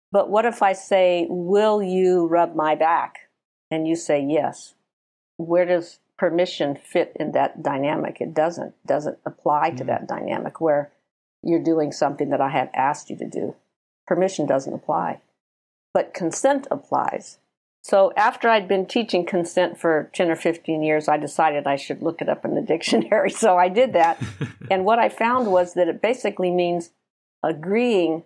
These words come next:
Speaker 1: to what someone else wants. So you consent to have something done to you, or you consent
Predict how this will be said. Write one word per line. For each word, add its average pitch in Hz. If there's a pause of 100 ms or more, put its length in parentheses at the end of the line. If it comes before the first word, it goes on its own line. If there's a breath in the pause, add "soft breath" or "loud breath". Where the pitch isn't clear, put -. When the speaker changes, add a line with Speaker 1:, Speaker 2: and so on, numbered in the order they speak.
(120)
Speaker 1:
to 180
what 165
someone 160
else -
wants. - (720)
So 180
you 180
consent 180 (340)
to 185
have 165
something 160
done 151
to -
you, -
or 147
you 151
consent -